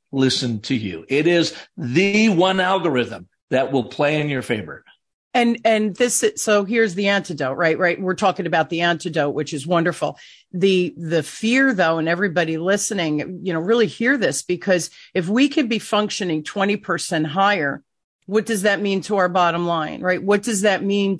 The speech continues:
Speaker 2: to our client connectivity so that
Speaker 1: Mm-hmm.
Speaker 2: maybe we get more referrals because we, we are present with our, our clients more, or they're able to be present with us? Um, the other thing with th-, these phones,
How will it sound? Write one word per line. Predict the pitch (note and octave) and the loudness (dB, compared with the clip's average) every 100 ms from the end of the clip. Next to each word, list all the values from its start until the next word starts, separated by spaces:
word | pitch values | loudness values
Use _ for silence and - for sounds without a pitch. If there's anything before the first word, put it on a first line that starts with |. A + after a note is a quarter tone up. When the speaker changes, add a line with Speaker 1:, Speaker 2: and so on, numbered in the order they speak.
| - | -2
Speaker 2:
to | G3 F3 - | 0 2 0
our | E3+ | -6
client | - G#3 F#3+ F#3+ - | -2 0 2 0 -2
connectivity | F#3 F3+ - - G#3+ C4 E3 A2 - - - | -2 -2 -2 -2 0 2 0 -2 -10 -20 -6
so | - F#3 | -2 2
that | F3+ | 2
Speaker 1:
Mm-hmm. | F#3+ | 4
Speaker 2:
maybe | F#3+ F#3 F#3 | 2 2 -2
we | F#3+ | -2
get | E3+ G3 | 0 0
more | F#3+ E3+ | 0 -2
referrals | E3 - G#3+ B3 G#3 A2 D3 | -2 -4 0 2 2 -2 -4
because | F#3 E3+ G3 F3+ - - - | -2 0 2 0 0 -10 -6
we, | G3+ G#3+ A3 | 2 2 2
we | F#3+ A3+ | 0 2
are | F#3 F3 | 4 2
present | - - G#3+ A#3 A#3+ C#3 | -2 -2 0 2 0 -2
with | F3 E3 E3+ | -4 -4 -2
our, | D#3 E3+ - | -2 -4 0
our | E3 D3 | 0 0
clients | - F3+ E3 D#3+ D3+ - | 0 2 2 0 -4 -6
more, | E3 E3 D#3+ | -2 2 2
or | G3+ F3+ | 2 0
they're | G3 G3 | 2 2
able | F3+ F3+ | 2 0
to | - | -4
be | E3+ F3+ | -4 -6
present | - F3 D#3 F3 | -2 0 0 -4
with | E3 D#3 F#3 | -6 -2 2
us? | F#3+ - - - - - - | 0 0 -10 -20 -20 -12 0
Um, | F3+ F3 | 2 2
the | F3+ F#3 | -2 0
other | G#3+ A3+ C#4 | 2 2 2
thing | C4+ F#3+ E3+ D#3+ - | 0 -4 -2 -6 -8
with | F3 E3 D3 - | -4 -4 -4 -4
th-, | E3 | -4
these | E3 D3 | -2 -2
phones, | - F3 D#3+ D3+ | 0 2 2 -2